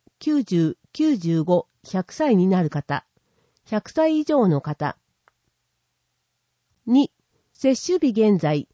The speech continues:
六十歳以上、六十五歳未満の方で、ヒト免疫不全ウイルスによる免疫機能障害を有する方。なお、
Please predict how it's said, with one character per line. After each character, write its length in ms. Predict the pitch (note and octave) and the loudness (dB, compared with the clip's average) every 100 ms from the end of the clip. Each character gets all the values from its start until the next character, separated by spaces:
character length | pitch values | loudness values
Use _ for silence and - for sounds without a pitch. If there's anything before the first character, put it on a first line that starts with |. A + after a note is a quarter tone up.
| _ _ _ | _ _ _
六 320 | - G#3 D#4 D4+ | -2 -2 -2 -4
十 140 | E4 | -4
歳 380 | - D#4+ D#4+ D#4+ | -4 -2 0 0
以 40 | |
上、 340 | A#3+ G3 E3 - | 2 2 2 0
六 260 | F#3 F#3+ C#4+ | 0 0 -2
十 220 | D#4+ D4 | -2 0
五 160 | A#3 | 0
歳 220 | A3+ D#4+ D#4 | 0 2 4
未 180 | D#4+ | 6
満 180 | C#4+ G3+ | 4 4
の 100 | E3+ | 0
方 280 | F#3+ F#3 F3 | -2 -4 -2
で、 180 | D#3+ - _ _ _ _ | -2 -4 _ _ _ _
ヒ 160 | - | -12
ト 180 | - E4 | -2 2
免 280 | C4+ C#4+ E4 | 4 4 4
疫 260 | E4+ - D4+ | 2 0 -2
不 180 | C#4+ | -2
全 300 | C4+ D#4+ D4+ - | -2 0 0 0
ウ 80 | |
イ 140 | C#4 D4 | 0 0
ル 100 | B3+ | -2
ス 140 | - | 0
に 120 | F#3+ | 2
よ 120 | F#3 F3+ | 2 2
る 220 | F#3 - _ | 0 -2 _
免 340 | G3+ C4+ E4 D#4+ | 0 4 4 2
疫 60 | |
機 260 | - - C4 | -4 -4 0
能 220 | D4+ D4+ | 2 2
障 260 | D4+ D4+ A3+ | 0 -2 2
害 180 | G#3 D#3+ | 2 4
を 140 | D#3+ | 2
有 220 | F3 A3 | 2 0
す 160 | - G#3 | -2 -4
る 100 | D#3 | -4
方。 380 | C#3+ - C3+ _ _ _ _ _ _ _ _ _ _ _ _ _ _ _ - | -6 -6 -8 _ _ _ _ _ _ _ _ _ _ _ _ _ _ _ -8
な 220 | A#3 A#3+ | -2 0
お、 160 | F3+ | -2